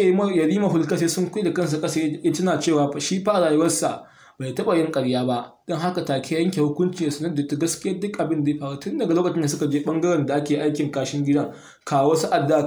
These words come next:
kai su bakin kogi suka yi wanka. Sannan suka wuce gidan sai Siyama, hatta kamannin Siyama da na mahaifinta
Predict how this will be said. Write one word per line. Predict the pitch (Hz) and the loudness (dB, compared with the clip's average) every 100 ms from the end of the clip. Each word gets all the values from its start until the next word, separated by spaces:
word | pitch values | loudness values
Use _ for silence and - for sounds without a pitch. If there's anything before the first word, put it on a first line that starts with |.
| 151 | 0
kai | |
su | 147 | 0
bakin | 135 120 160 160 | -2 -2 -2 -2
kogi | 151 127 143 | -2 0 -2
suka | - 131 | -2 -2
yi | 120 | 0
wanka. | 120 123 117 - - - _ _ _ _ _ - - - | 0 -2 -6 -8 -14 -20 _ _ _ _ _ -16 -16 -4
Sannan | 143 127 127 | -2 0 0
suka | 143 135 | 0 0
wuce | 135 127 | 0 0
gidan | 120 135 143 | 0 0 2
sai | 151 | 0
Siyama, | 143 135 147 135 95 - - - | 0 0 2 2 0 -8 -20 -10
hatta | - 151 180 208 | -2 2 4 4
kamannin | 208 185 180 190 | 4 4 4 4
Siyama | 185 185 175 | 4 4 4
da | |
na | 165 | 4
mahaifinta | 170 175 151 165 160 156 - | 4 4 2 0 2 2 0